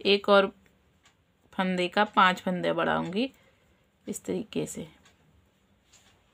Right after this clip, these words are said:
देखिए, मैंने पांच फंदे बढ़ा दिए हैं और उल्टे वाले को सिर्फ उल्टा बिन लूँगी और जिस पे बढ़ा दिए हैं उसको सीधा बिन लूँगी इस तरीके से।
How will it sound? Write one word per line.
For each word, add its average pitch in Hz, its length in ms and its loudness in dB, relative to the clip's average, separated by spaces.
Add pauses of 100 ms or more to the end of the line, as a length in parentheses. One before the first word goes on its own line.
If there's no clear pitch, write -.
(520)
देखिए, 180 340 -6
मैंने 175 240 -6
पांच 180 320 2
फंदे 185 280 0
बढ़ा 180 300 2
दिए 170 220 -2
हैं 190 280 -4 (640)
और 208 200 -2
उल्टे 233 380 8
वाले 226 320 10
को 233 180 4
सिर्फ 240 380 0
उल्टा 202 340 2
बिन 190 180 0
लूँगी 180 400 -2
और 196 200 4
जिस 226 240 0
पे 262 140 4
बढ़ा 196 360 8
दिए 185 260 0
हैं 196 160 0
उसको 220 280 -2
सीधा 180 340 0
बिन 165 200 -4
लूँगी 165 240 -4
इस - 180 -12
तरीके 170 340 -6
से। 190 220 -18